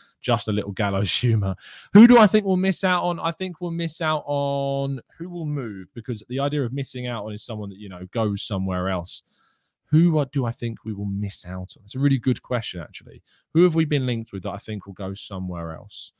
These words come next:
Ruben Neves, maybe, but I don't feel like we're necessarily close to that one. I feel like Man United might end up getting him.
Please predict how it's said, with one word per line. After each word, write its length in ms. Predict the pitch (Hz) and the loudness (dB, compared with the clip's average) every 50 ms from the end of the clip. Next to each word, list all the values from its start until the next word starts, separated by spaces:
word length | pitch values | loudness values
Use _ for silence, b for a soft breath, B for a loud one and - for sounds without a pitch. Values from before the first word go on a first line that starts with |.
| b b b b b b b _ | b b b b b b b _
Ruben 280 | 120 123 120 147 143 147 | -2 0 2 4 4 6
Neves, 360 | 165 185 202 226 240 240 - | 6 4 4 2 0 -2 0
maybe, 380 | 196 196 196 196 196 214 233 | 2 2 2 2 2 -2 -2
but 160 | 226 - 131 87 | -4 -4 -6 -4
I 60 | 127 | -4
don't 180 | 160 160 151 | -4 -4 -4
feel 100 | 151 156 | -4 -2
like 120 | 139 135 117 | -2 -2 -2
we're 100 | 120 120 | -2 -4
necessarily 520 | 120 120 117 - 127 117 110 110 104 95 - _ _ _ | -6 -6 -8 -8 -8 -6 -4 -6 -6 -8 -10 _ _ _
close 400 | - - 117 107 107 107 - - | -10 -8 -6 -4 -4 -4 -6 -6
to 100 | - 107 98 | -6 -4 -2
that 200 | 101 101 - - | -2 -2 -4 -6
one. 160 | 104 101 101 | -6 -6 -6
I 60 | 98 | -4
feel 120 | - 110 | -4 -2
like 120 | 101 98 98 | -2 -2 -2
Man 160 | 101 101 101 | -2 0 0
United 340 | 98 101 104 110 92 95 101 | 0 2 0 0 -2 -2 -4
might 140 | 101 101 - | -4 -4 -4
end 140 | 101 98 | -4 -4
up 140 | 98 95 - | -6 -6 -6
getting 360 | - 98 92 - - 90 85 | -8 -10 -10 -10 -12 -12 -10
him. 320 | 82 104 123 135 139 135 | -6 -2 0 0 0 -2